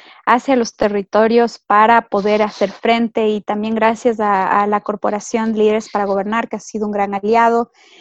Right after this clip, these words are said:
Eh, ahorita, aparte de los otros procesos que venimos llevando a cabo de asesoría a los gobiernos municipales, también de información a la ciudadanía,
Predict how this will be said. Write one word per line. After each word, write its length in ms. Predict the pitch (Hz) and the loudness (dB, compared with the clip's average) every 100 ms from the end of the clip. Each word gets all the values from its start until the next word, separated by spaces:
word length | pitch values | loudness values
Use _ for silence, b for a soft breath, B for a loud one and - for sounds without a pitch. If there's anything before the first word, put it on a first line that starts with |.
| b b | b b
Eh, 220 | - 220 | 0 2
ahorita, 840 | - 233 240 254 - 262 247 220 - | 4 4 4 0 2 6 6 6 4
aparte 500 | - 233 240 - 247 | 2 2 2 2 0
de 80 | |
los 200 | 226 208 | 0 0
otros 320 | 226 233 240 - | 0 -2 -6 -8
procesos 500 | 208 - 233 240 - | -8 -4 -4 -4 -6
que 100 | 220 | -6
venimos 380 | 208 208 214 | -4 -4 -4
llevando 320 | 220 202 202 202 | -2 -2 -2 -4
a 80 | |
cabo 300 | 202 214 220 | 0 2 2
de 80 | 220 | 0
asesoría 560 | 208 - 208 202 208 240 | -2 -8 -8 -2 2 4
a 40 | |
los 140 | 226 208 | 2 0
gobiernos 420 | 208 208 208 208 | -2 -2 -4 -6
municipales, 1080 | 208 202 - 196 - 226 226 233 233 226 - B B B | -8 -8 -10 -8 0 0 2 0 0 -4 -12 B B B
también 440 | 214 214 220 226 | -2 2 2 2
de 40 | 233 | 0
información 680 | 214 - 214 202 - 208 | -2 -2 -2 -4 -6 -4
a 60 | 208 | -2
la 80 | 208 | -2
ciudadanía, 840 | - 220 208 202 208 240 233 220 | -4 -4 -2 -2 -2 -4 -4 -6